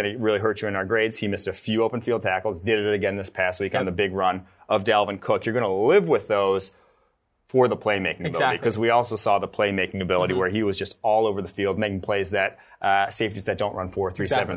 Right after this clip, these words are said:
Speaker 2: Exactly.
Speaker 1: with ridiculous ten yard splits could even make.
Speaker 2: And, and with P F F's grading process, grading every player at the N F L and college level from negative two to positive two, we're even down to get the playlist of, let's see all his negatively graded plays. Let's see what he, where he was at his worst. And then you're
Speaker 1: Mm-hmm.
Speaker 2: able to watch a separate playlist of all his positively graded plays,
Speaker 1: Mm-hmm.
Speaker 2: where he is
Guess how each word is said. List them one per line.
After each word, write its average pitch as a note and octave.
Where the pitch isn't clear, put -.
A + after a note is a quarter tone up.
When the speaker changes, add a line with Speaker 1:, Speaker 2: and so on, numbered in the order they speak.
Speaker 2:
Exactly. -
Speaker 1:
with F#2+
ridiculous F#2+
ten F#2+
yard E2
splits -
could F#2
even F2
make. C2+
Speaker 2:
And, F3
and F#3
with F#3
P A3+
F G#3+
F's G3
grading F#3+
process, D3
grading C#3+
every D#3
player C#3+
at C3
the -
N C#3
F C3+
L C3
and B2+
college B2+
level B2
from A2+
negative C3+
two C3
to A#2
positive D#3
two, B2+
we're F3+
even G#3+
down F3+
to F3
get E3+
the D#3
playlist E3
of, C#3
let's D#3+
see G3+
all E3+
his F#3
negatively D#3+
graded C#3+
plays. A2
Let's D#3+
see F#3
what E3
he, F3+
where E3+
he F#3
was D#3+
at C#3+
his C#3+
worst. C3
And D#3+
then E3+
you're E3
Speaker 1:
Mm-hmm. D#3+
Speaker 2:
able D3+
to D3+
watch D3
a C#3+
separate C#3+
playlist C3+
of C#3
all C3+
his C3+
positively C3+
graded B2+
plays, B2
Speaker 1:
Mm-hmm. -
Speaker 2:
where D#3
he D3+
is C#3+